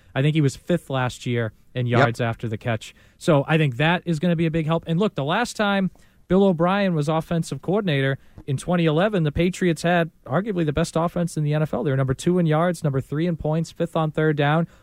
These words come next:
Speaker 1: Yes, I realize they probably have two-thirds of the talent of that offense, but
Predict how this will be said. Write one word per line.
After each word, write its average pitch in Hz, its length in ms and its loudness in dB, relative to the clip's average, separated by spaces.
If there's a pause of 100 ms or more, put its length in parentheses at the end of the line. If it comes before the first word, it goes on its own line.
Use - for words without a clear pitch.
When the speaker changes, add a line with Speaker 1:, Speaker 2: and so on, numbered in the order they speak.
(180)
Speaker 1:
Yes, 180 280 4
I 165 80 2
realize 156 460 2
they 143 120 -2
probably 151 360 0
have 143 300 2 (340)
two-thirds 175 600 2
of 165 80 -2
the 175 80 -2
talent 180 420 0
of 170 140 -2
that 185 180 2
offense, 208 480 -2
but 151 280 2